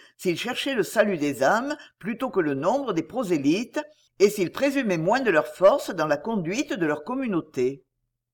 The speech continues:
Le Seigneur avait choisi un petit nombre d'apôtres,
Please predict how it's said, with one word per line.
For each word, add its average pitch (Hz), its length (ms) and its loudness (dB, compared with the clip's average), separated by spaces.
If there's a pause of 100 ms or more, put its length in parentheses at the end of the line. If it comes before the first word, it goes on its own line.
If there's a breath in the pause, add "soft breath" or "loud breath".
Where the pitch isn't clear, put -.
(840)
Le 170 120 0
Seigneur 202 460 2
avait 208 220 4
choisi 190 400 -2
un 160 60 0
petit 269 340 -2
nombre 220 300 -4
d'apôtres, 190 600 0